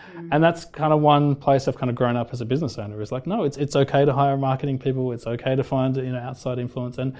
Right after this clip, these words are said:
Speaker 2: what we've done is, um, we've got a C E O involved now who's really big in the marketing sort of world. And we're actually in the process of hiring, like, a dedicated marketing manager. And if you had told me that two years ago, I probably would have laughed at you. But now it makes a lot of sense. Like,
Speaker 1: Yeah.
Speaker 2: that, that's how you get more success, is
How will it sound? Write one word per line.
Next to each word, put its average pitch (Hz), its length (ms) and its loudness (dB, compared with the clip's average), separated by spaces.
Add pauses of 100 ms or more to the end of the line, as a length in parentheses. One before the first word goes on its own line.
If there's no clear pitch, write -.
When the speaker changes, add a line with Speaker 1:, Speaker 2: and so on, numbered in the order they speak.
(220)
Speaker 2:
what 165 180 2
we've 156 120 6
done 151 220 6
is, 135 160 4
um, 131 300 4
we've 127 120 0
got 127 120 0
a - 20 -2
C 131 240 2
E 123 60 4
O 123 120 4
involved 117 320 2
now 113 180 -6
who's 117 200 -6
really 120 240 0
big 120 220 -2
in 120 100 0
the 113 140 -4
marketing 117 340 -6
sort 123 180 -8
of 117 60 -6
world. 120 240 -4 (240)
And 127 80 -4
we're 139 60 8
actually 143 140 2
in 139 40 4
the 131 60 2
process 123 340 2
of 123 80 -6
hiring, 127 320 4
like, 117 160 -2
a 123 40 -2
dedicated 117 640 -4 (360)
marketing 120 460 -2
manager. 135 300 -4
And 185 160 -2
if 170 80 -2
you 214 80 6
had 196 160 4
told 160 220 6
me 160 60 6
that 147 200 6
two - 120 -2
years 131 200 0
ago, 165 320 2
I - 60 -16
probably 139 220 0
would 123 100 0
have 110 100 -4
laughed 107 280 -4
at 135 80 -8
you. 139 100 -6
But 135 180 -4
now 151 320 4
it 143 220 -2
makes 135 380 -2
a 120 100 0
lot 117 240 -2
of 113 60 -6
sense. - 400 -8
Like, 110 100 -6
Speaker 1:
Yeah. - 60 -10
Speaker 2:
that, 127 240 -4
that's 123 180 -2
how 120 120 0
you 117 200 -2
get 120 240 -4
more 120 140 -4
success, - 480 -12
is 123 160 -12